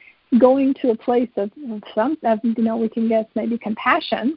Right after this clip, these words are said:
where you could actually know what that person needs.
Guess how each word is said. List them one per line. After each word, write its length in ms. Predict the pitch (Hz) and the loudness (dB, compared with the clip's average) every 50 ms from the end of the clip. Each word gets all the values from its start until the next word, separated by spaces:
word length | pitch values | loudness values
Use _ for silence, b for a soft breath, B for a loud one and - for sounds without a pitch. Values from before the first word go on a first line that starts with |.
| _ _ | _ _
where 100 | 226 220 | 2 4
you 180 | 226 233 240 240 | 4 4 2 0
could 180 | - - 226 247 - | -2 -4 -4 -4 -4
actually 560 | 247 240 247 - - - 285 262 254 240 233 | -6 -6 -6 -8 -6 -4 -2 2 2 2 2
know 680 | 233 233 240 240 247 240 254 294 330 311 262 220 214 240 240 | 2 2 2 2 2 2 2 0 -2 -2 0 0 0 0 -2
what 200 | 240 262 262 - _ | -6 -10 -10 -10 _
that 180 | 247 247 247 - _ | -6 -6 -6 -8 _
person 640 | - - 240 247 254 - _ _ 247 220 220 220 226 - _ _ _ _ _ _ | -10 -6 -4 -4 -4 -4 _ _ -4 -2 -2 -4 -4 -6 _ _ _ _ _ _
needs. 540 | 240 214 240 254 240 226 - - - 277 | 0 0 2 2 0 -2 -2 -2 -4 -6